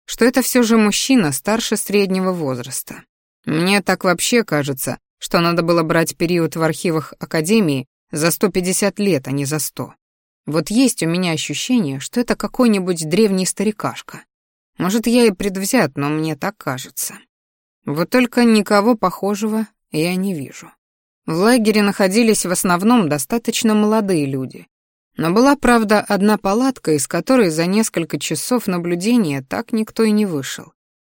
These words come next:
И на хозяйственную постройку она, похоже, не была. Вид не тот, да и какие-то затейливые руны под ней как бы намекают, что это жильё очень непростого человека. Да, кровавые руны.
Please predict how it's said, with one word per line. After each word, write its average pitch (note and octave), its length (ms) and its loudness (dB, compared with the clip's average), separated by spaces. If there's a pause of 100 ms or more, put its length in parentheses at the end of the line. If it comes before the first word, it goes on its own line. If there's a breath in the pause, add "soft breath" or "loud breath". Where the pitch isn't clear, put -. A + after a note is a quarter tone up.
И E3 120 -2
на F#3 100 2
хозяйственную F#3 760 2
постройку F3 540 -2
она, G3 180 0
похоже, F3+ 420 -4
не F3 120 -2
была. D#3+ 340 -2 (340)
Вид E3 380 -2
не G3+ 120 2
тот, - 400 -4 (180)
да D#3 140 2
и D#3+ 80 4
какие-то A3 460 0
затейливые F#3 680 0
руны G#3+ 260 2
под C#3 200 -4
ней C#3 300 -6 (440)
как A3 240 0
бы G#3+ 140 4
намекают, G3+ 560 2
что - 180 -4
это A3+ 160 0
жильё G#3 340 0
очень B3 460 2
непростого F#3 600 0
человека. D3+ 800 -8 (560)
Да, D#3 580 -4
кровавые C#3+ 680 -4
руны. - 360 -14